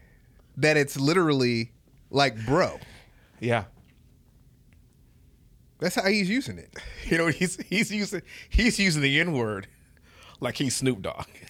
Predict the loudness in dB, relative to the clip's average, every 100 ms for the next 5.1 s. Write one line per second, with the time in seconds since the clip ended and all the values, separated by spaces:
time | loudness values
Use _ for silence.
0 | -12 -10 -6 -6 -6 -10 -10 -10 -10 -10
1 | -12 -10 -12 -12 -14 -14 -16 -14 -4 0
2 | 2 2 -2 -10 -14 -6 -4 0 0 0
3 | -2 -2 -2 -2 -4 -4 -16 -20 -20 -18
4 | -18 -8 -2 -2 -2 -6 -2 -2 -2 -6